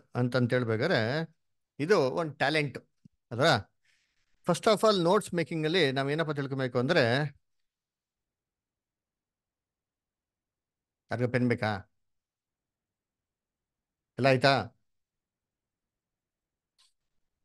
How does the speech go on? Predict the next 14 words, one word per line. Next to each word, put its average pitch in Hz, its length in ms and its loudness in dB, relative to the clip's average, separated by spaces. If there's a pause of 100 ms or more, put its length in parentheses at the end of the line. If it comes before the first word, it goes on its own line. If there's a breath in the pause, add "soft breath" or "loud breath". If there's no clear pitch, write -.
(920)
Have 113 120 -2
a - 80 -4
seat. 113 100 -6 (1000)
You 123 100 6
also 120 160 0
make 120 140 2
the 117 140 4
notes. - 260 -8 (800 soft breath)
ಸರಿ, 131 340 2 (1900)
ನೋಟ್ಸ್ 214 300 8
ಮೇಕಿಂಗ್ 175 300 4
ಅಲ್ಲಿ 175 140 4
ಫಸ್ಟ್ - 520 0
ಪಾಯಿಂಟ್ 170 460 -2